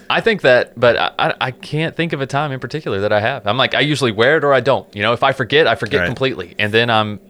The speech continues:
Speaker 1: you know, I'm regretting that immediately
Speaker 2: Mm-hmm.
Speaker 1: in the car. Uh, <laughs> but guys, if you haven't already, replace your, your aluminum deodorant with something more natural, with, with a deodorant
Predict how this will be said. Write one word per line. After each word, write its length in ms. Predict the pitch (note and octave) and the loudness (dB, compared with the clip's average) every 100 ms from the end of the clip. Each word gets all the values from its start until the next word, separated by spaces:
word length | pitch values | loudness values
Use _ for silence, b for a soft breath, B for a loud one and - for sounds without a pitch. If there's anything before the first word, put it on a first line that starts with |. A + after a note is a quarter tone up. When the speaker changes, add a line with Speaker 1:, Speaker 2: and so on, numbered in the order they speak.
| - _ | -20 _
Speaker 1:
you 140 | A2 | -6
know, 280 | G2+ F#2+ G#2+ - - | -4 -4 -6 -12 -6
I'm 160 | G2+ | -4
regretting 420 | G#2+ G2+ A#2+ G#2+ | -2 2 2 2
that 280 | F#2 F2+ - - - | 0 -4 -4 -12 -16
immediately 560 | G2+ G#2+ G#2+ F2+ F#2+ F#2 | -6 -4 -2 -2 -4 -6
Speaker 2:
Mm-hmm. 200 | F#2 G2+ | -6 -8
Speaker 1:
in 80 | |
the 60 | G2 | -8
car. 280 | F#2+ F#2 F2+ B B B B B | -4 -4 -6 B B B B B
Uh, 240 | B2 B2 C3 - | 4 6 4 2
<laughs> 800 | E3+ - - - - - - - | 0 -2 -4 -18 -20 -20 -20 -2
but 320 | D#3 E3 - | 2 2 2
guys, 420 | D3+ E3+ F3 - - - - - _ - - | 2 2 2 -2 -14 -20 -20 -20 _ -18 -6
if 180 | D#3 E3+ | -4 0
you 80 | E3+ | 2
haven't 260 | F#3+ E3 | 2 4
already, 460 | C#3+ A#2 A2+ G#2 G2+ - - | 4 4 4 2 -4 -16 -6
replace 480 | F#3 F#3 G#3+ F#3+ - | -2 0 0 0 -2
your, 240 | B2+ A2+ | -2 -2
your 220 | F#2+ A2+ G#2+ | -2 0 2
aluminum 480 | A2 C3 A#2+ A2+ | 2 0 0 -2
deodorant 420 | A2 A2 A2 G#2 F#2+ _ | -2 -2 -2 -2 -8 _
with 140 | G#2+ A#2 | -8 -6
something 340 | - D#3+ C#3+ | -4 -4 -2
more 180 | A#2 A#2 | -2 -2
natural, 520 | G#2+ G2+ F#2+ - - - | -2 -4 -6 -10 -20 -8
with, 200 | A2 A2 | -6 -4
with 240 | C#2+ A2+ A#2+ | 0 0 0
a 60 | |
deodorant 480 | A#2+ C3+ D#3 D#3 D3 | -2 0 0 -2 -6